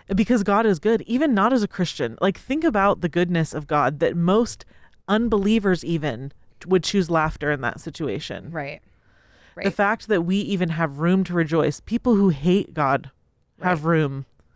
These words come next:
Speaker 1: to be joyful.
Speaker 2: Right.
Speaker 1: Like, it's just don't, don't, <sighs> don't put joy on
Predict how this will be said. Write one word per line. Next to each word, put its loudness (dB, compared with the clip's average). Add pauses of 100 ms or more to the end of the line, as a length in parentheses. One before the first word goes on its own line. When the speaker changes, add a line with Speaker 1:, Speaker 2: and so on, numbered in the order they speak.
(440)
Speaker 1:
to 0
be -2
joyful. -2 (220)
Speaker 2:
Right. -16
Speaker 1:
Like, 0
it's 0 (320)
just -2
don't, 2 (1080)
don't, 0 (140)
<sighs> -10
don't 0
put -2
joy 2
on -2